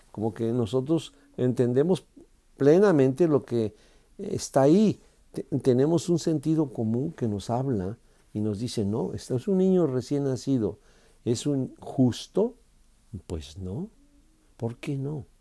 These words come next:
¿Por qué un niño recido que no, un recién nacido que no ha pecado no se le puede llamar justo? ¿Por qué no?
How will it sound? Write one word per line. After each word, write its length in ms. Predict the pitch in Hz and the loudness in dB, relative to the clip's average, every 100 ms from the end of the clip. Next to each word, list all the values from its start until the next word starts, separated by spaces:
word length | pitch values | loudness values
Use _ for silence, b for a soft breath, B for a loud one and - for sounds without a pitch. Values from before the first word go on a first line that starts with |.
| _ _ b b b | _ _ b b b
¿Por 140 | - 127 | -10 -4
qué 160 | 170 | 0
un 200 | 175 160 | 2 2
niño 300 | 156 160 156 | 2 2 0
recido 500 | 123 117 - 156 135 | 0 -4 -2 -2 0
que 140 | - 104 | 0 -2
no, 160 | 117 - | -4 -6
un 260 | 117 113 | -4 -4
recién 360 | 113 110 - 156 | -4 -6 -4 -2
nacido 460 | 147 135 156 101 92 b b b | -2 -2 -2 -2 -6 b b b
que 140 | - 107 | -6 -2
no 160 | 123 | -2
ha 100 | 139 | -2
pecado 540 | 156 - 127 120 139 135 b b - | -2 -2 0 0 0 -4 b b -4
no 180 | 123 | -2
se 140 | 127 151 | -2 -2
le 120 | 135 | -2
puede 360 | 117 127 120 123 | -2 -2 0 -2
llamar 380 | 104 104 110 | -2 -4 -6
justo? 680 | 107 160 165 - _ - - _ _ _ _ _ _ _ _ | -4 -2 -2 -4 _ -12 -12 _ _ _ _ _ _ _ _
¿Por 160 | 117 98 | -14 -10
qué 180 | 131 | -6
no? 260 | 131 160 | -6 -6